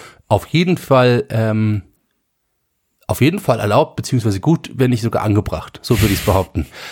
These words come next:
Speaker 1: Ähm, ob man es muss, weiß ich nicht. Aber,
Speaker 2: Ja,
Speaker 1: ähm,
Speaker 2: weiß es auch nicht.
Speaker 1: aber, aber schlecht ist es nicht.
Speaker 2: Mhm.
Speaker 1: Also ich glaube, je mehr man sowas benutzt, desto besser ist es. Weil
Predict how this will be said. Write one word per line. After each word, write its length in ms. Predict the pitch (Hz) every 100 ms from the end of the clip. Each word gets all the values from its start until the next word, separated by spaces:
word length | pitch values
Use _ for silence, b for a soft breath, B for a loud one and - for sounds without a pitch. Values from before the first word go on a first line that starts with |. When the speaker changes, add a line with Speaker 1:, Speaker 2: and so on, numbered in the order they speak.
| B B
Speaker 1:
Ähm, 460 | 107 107 110 110 110
ob 180 | 127 123
man 140 | 135
es 220 | 110 -
muss, 360 | 123 120 190 -
weiß 140 | 131 170
ich 140 | 123
nicht. 260 | 110 95 87
Aber, 100 | 120
Speaker 2:
Ja, 200 | 131 117 -
Speaker 1:
ähm, 420 | 131 131 123 120
Speaker 2:
weiß 140 | 135
es 100 | 120
auch 100 | 143
nicht. 240 | 131 123 - _ B B B B - -
Speaker 1:
aber, 380 | 135 127 120 - -
aber 320 | 110 107 95 _ _
schlecht 340 | - 135 113 -
ist 100 | 131
es 140 | 165
nicht. 300 | 135 90 - _ -
Speaker 2:
Mhm. 80 | 123
Speaker 1:
Also 160 | 113
ich 100 | 120
glaube, 260 | 120 120 120
je 120 | 110
mehr 180 | 110 131
man 160 | 151 135
sowas 240 | 127 120 -
benutzt, 360 | 120 151 -
desto 220 | 127 -
besser 320 | 107 151 - 82
ist 140 | 85
es. 240 | - - _ b b b b b -
Weil 280 | 104 110